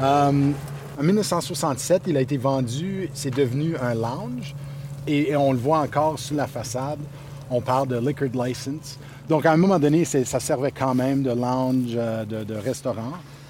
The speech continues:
C'est en mille neuf cent quatre-vingt-cinq que, euh, ça a été reconnu comme une ressource historique provinciale. Et puis, aujourd'hui, c'est encore une des rares installations de vente en gros,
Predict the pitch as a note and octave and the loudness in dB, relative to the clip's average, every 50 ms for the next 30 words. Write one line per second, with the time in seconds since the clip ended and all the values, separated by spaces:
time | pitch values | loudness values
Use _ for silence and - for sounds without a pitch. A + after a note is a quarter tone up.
0 | - - - - - E3+ D3 D3 D#3 D3+ F#3 G#3+ G#3+ F#3 - - F3 C#3+ - - | -20 -16 -10 -4 -2 -2 0 2 2 4 4 4 2 2 0 -2 -4 -4 -6 -6
1 | - E3 D3+ B2+ - - - C3+ D#3 F3 F#3 F3+ - - - - - - C#3+ C#3 | -4 -2 -2 -2 -2 -2 -4 -4 -4 -4 -6 -10 -12 -14 -14 -14 -12 -4 0 4
2 | C#3 C#3+ D3 D3 D3 C#3 C#3+ C3+ C3 B2+ B2 A#2 - - C#3 - D3 C3+ D3+ D3 | 4 6 6 4 2 0 -2 -2 -2 0 0 0 -2 -4 -4 -2 -2 -2 -2 0
3 | D3 D3 C#3+ C#3+ E3 E3 - C#3 C3+ B2 A#2+ A2 B2+ C#3+ - - D#3+ C#3+ - - | 0 0 0 0 -2 -4 -4 -2 -2 -2 -2 -2 -4 -6 -4 -6 -8 -8 -8 -8
4 | - D#3 - - C#3+ B2 D3 C#3 D3 - - D3 C#3 D3+ D3+ B2+ - - - B2+ | -8 -8 -4 -2 -2 -2 -2 -2 -4 -6 -4 -4 -2 -2 -2 -4 -4 -6 -6 -6
5 | A2 A2+ - F#3+ G3+ F#3+ - - - - - - - - - - - - - - | -8 -8 -10 -12 -12 -12 -12 -14 -14 -14 -12 -12 -12 -12 -12 -14 -12 -12 -12 -10
6 | - - C#3+ C#3+ C3+ - - E3 E3+ E3+ F#3 F#3+ F#3+ F#3+ - D3 F3 F#3 F3 F#3 | -4 -2 0 0 0 -2 -4 -2 0 0 2 2 0 0 0 0 0 2 4 2
7 | E3 C#3 B2+ D#3 G3+ G3+ - - D#3+ C#3+ D3 F3+ F#3+ F#3+ F#3 E3+ D3+ C#3 A2+ C3+ | 2 2 0 0 -2 -2 0 0 0 0 2 2 2 2 4 2 2 2 2 0
8 | D#3+ F3 F3+ F3 C#3+ D#3+ D#3 C#3 - E3 C#3+ C#3 B2+ - D3 D3+ D3+ D#3+ D#3+ C#3+ | 0 -2 -2 -2 -2 -2 -2 0 0 2 2 2 2 2 0 0 0 0 0 0
9 | C3 A2+ G#2 C3+ D#3 D#3 C#3+ B2+ C3 B2+ A2 G#2 G2+ A2 C3+ | 0 2 2 2 2 0 0 -2 -2 -2 -2 -4 -6 -6 -6